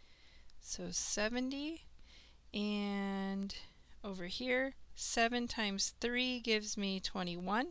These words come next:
Put down the one, carry the two. Seven times two is fourteen, plus two more is sixteen.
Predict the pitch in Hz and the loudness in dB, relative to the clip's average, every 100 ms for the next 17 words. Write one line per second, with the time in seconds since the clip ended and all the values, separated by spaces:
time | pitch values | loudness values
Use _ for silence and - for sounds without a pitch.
0 | - - 202 - 185 180 175 190 233 269 | -6 -8 -8 -4 -2 -2 -2 0 2 0
1 | 285 - - - - - - - 208 190 | -2 -14 -18 -20 -20 -20 -10 -6 -2 0
2 | 196 - - 262 254 247 254 247 - - | -2 2 4 4 0 0 0 -4 -8 -16
3 | - - - - - 226 220 226 226 214 | -18 -16 -16 -6 0 2 4 0 0 0
4 | 202 202 - - 247 240 208 - - 208 | 0 -2 2 4 4 2 2 2 0 -2
5 | - - 254 254 262 262 - - - - | 0 0 2 2 2 -2 -8 -16 -6 -4
6 | 190 - - 226 214 208 208 202 202 - | -2 0 0 0 0 0 0 -2 -4 -4
7 | 190 190 190 190 190 - - - - 262 | 0 0 0 0 4 6 6 4 2 0
8 | - - - - - - | 0 -4 -4 -6 -10 -10